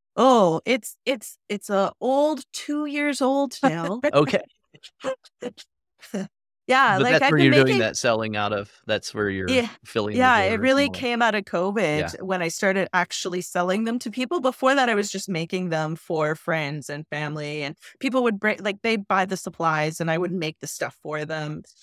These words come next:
Speaker 1: uh, make the books for them, and then,
Speaker 2: Gotcha.
Speaker 1: um, hand them off, right? But it's, um, I mean, yeah, it's, it, it's, it's brand new,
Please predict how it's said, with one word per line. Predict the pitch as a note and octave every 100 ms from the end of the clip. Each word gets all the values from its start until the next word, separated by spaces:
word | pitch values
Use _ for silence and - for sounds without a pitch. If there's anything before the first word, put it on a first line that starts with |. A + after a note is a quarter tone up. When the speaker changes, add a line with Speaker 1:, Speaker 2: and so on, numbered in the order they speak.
| _ -
Speaker 1:
uh, | F3 D#3 D3
make | A3 G3
the | F3
books | D#3+ E3+ -
for | - D#3 C3+
them, | B2 C#3+ -
and | E3 E3
then, | C#3+ C3 -
Speaker 2:
Gotcha. | C#3
Speaker 1:
um, | D3+ C3+ B2+ _ _ _
hand | G3+ F#3+ F3
them | E3+ D3
off, | D3 D3+ -
right? | D#3 F#3+ B3
But | G#3 F#3+ F3+
it's, | - F3 - -
um, | F3+ E3 D#3 E3 _ _ _ _ _ _ -
I | A3+
mean, | G#3+ G3 F#3+ F#3 - - _ _ -
yeah, | G3 G3+ D3
it's, | D#3 - - - _ _ _ _ _ -
it, | F3+ -
it's, | A3+ - - -
it's | -
brand | - F3+ G3
new, | F#3+ G3+ E3